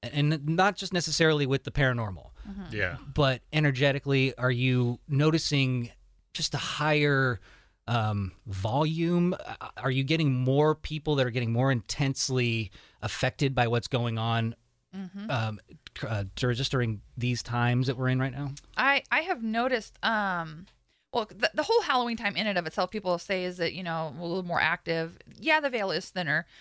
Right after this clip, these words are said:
Speaker 2: Um, for us, the paranormal is twenty-four seven, you know,
Speaker 1: Yeah.
Speaker 2: three sixty-five. Um, people notice it more, but I, what we've noticed with the whole paranormal thing, and also some of my clients and people that I'm mentoring, I have a couple of,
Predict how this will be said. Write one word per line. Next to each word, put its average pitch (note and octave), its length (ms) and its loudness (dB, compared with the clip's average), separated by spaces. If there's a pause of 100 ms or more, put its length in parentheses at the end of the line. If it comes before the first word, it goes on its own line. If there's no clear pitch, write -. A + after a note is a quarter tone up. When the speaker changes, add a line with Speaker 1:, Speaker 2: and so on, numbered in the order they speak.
(240)
Speaker 2:
Um, G3+ 160 2
for - 160 -2
us, D4 160 4
the - 100 -10
paranormal G3+ 540 -4
is - 140 -12 (120)
twenty-four F3+ 580 -6
seven, E3 440 -2
you D#3+ 100 -2
know, F3+ 320 6
Speaker 1:
Yeah. E3+ 60 0
Speaker 2:
three G#3 180 -6
sixty-five. F3+ 640 0 (400)
Um, F3 500 4 (280)
people G#4 240 2
notice A3+ 360 2
it G#3 80 -6
more, G#3 380 -2
but G3+ 180 2
I, C#4 200 4
what A#3 220 -2
we've D4 200 -12
noticed A3 440 -4
with G3 320 -4
the F#3 200 -2
whole F#3+ 160 0
paranormal F#3 420 -2
thing, F3 380 -6 (340)
and F#3+ 300 -2
also G3+ 220 -2
some G3+ 200 -4
of F#3+ 80 -4
my F3+ 140 -2
clients B3 480 -2
and F3+ 180 -6
people G3 240 -6
that F3+ 140 -2
I'm F3 120 -2
mentoring, F#3 480 -4
I F3+ 40 -4
have F3+ 160 -2
a E3+ 60 -4
couple F3+ 280 -6
of, F3 240 -6